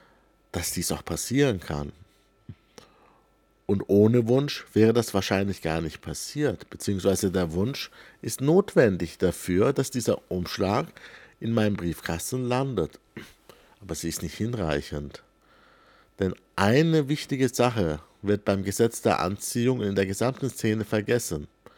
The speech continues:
Zwischen dem Wünschen und der Wunscherfüllung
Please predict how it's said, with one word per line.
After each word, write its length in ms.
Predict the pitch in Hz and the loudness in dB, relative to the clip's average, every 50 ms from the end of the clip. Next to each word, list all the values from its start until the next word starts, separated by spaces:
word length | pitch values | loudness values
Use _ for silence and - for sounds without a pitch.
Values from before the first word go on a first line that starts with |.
| - - - - - - - - _ _ _ _ | -20 -20 -20 -20 -20 -20 -20 -20 _ _ _ _
Zwischen 320 | - - 117 - - 120 110 | -4 -2 -2 -2 0 2 2
dem 320 | 104 101 101 98 92 92 | 2 2 2 -2 -2 0
Wünschen 680 | 98 123 147 165 175 175 - - - 92 80 - - - _ _ _ _ _ _ _ _ | 2 2 2 2 0 -4 -2 2 2 2 2 0 -4 -14 _ _ _ _ _ _ _ _
und 180 | - - 78 76 | -12 -12 -6 -4
der 200 | 87 78 78 76 | -2 -2 -2 -2
Wunscherfüllung 760 | 92 120 151 - - 165 135 - - - 73 71 69 65 - | -4 -4 -4 0 2 2 2 2 0 -4 -6 -6 -6 -10 -12